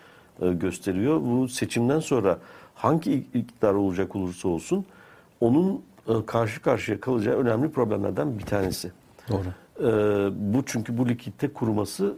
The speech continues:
Speaker 1: e, döviz kuru üzerine baskı yaratacaktır ister istemez.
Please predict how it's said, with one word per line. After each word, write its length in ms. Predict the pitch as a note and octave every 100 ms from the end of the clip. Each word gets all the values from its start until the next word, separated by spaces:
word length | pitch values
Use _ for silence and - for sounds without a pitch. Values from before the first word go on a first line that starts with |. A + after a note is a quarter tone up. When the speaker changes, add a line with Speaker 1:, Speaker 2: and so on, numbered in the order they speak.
| -
Speaker 1:
e, 80 | - A2+ F#2+ F#2+ F#2+
döviz 240 | A#2 C3 -
kuru 180 | A2+
üzerine 320 | G2+ F#2 G2+ B2
baskı 280 | G#2+ -
yaratacaktır 560 | B2+ - - - - -
ister 260 | - - F#2+
istemez. 480 | - D#2+ D2 -